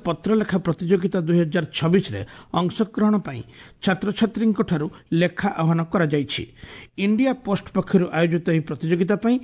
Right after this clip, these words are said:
ଡିଜିଟାଲ ଦୁନିଆରେ ମାନବ ସଂଯୋଗ କାହିଁକି ଗୁରୁତ୍ୱପୂର୍ଣ୍ଣ ପ୍ରସଙ୍ଗ ଆଧାରିତ ବନ୍ଧୁଙ୍କ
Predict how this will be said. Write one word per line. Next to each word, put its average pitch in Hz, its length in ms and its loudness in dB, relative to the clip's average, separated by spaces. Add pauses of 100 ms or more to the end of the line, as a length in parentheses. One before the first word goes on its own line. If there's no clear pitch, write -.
(300)
ଡିଜିଟାଲ 185 480 2
ଦୁନିଆରେ 180 400 2
ମାନବ 170 320 2
ସଂଯୋଗ 190 420 0 (140)
କାହିଁକି 160 400 2
ଗୁରୁତ୍ୱପୂର୍ଣ୍ଣ 156 580 0 (380)
ପ୍ରସଙ୍ଗ 220 480 2
ଆଧାରିତ 175 480 2
ବନ୍ଧୁଙ୍କ 160 440 2